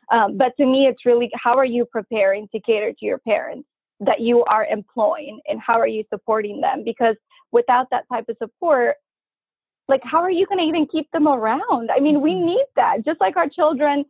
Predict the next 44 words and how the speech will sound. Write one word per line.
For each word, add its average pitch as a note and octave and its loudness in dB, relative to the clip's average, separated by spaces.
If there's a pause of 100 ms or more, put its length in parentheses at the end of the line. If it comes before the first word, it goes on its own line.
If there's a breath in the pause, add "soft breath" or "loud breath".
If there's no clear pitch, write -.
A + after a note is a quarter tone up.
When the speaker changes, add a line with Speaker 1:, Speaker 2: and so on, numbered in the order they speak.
(220)
Speaker 1:
will D4 2
need D4 0
to D#4 -4
go C4+ 2
to B3+ 2
daycare B3 0
and, A3 -8
or A#3+ 2
will B3 0
need C4+ -2
a B3+ 0
nanny A#3 -4
or A3 -8
need C4 -4
to C4+ -8
go B3 0
to A#3+ -4
school A#3 2
and A3+ -2
we A#3+ -2
need C4 -2
to B3+ -6
be A#3 -4
employed, A3+ 2 (340)
employers C4+ 2
need A#3+ -2
to A#3+ 0
ensure C4+ 0
that A3+ 2 (200)
the A3+ -6
parents A#3 -8
that B3+ -4
they C4+ 0
employ C#4 0
can G#3 -8
also G#3+ -4
be G#3+ -6
supported. - 0
And A#3 2
so C4 2
that's C4 0
why C#4+ 2
I A#3+ 0
guess A3+ 0